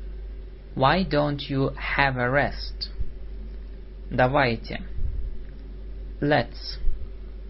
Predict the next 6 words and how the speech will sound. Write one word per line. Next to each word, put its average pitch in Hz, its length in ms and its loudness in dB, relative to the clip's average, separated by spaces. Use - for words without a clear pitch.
Я 127 500 4
не 143 140 0
мог 147 240 0
бы 117 100 -4
сказать 113 580 -2
точно. - 520 -4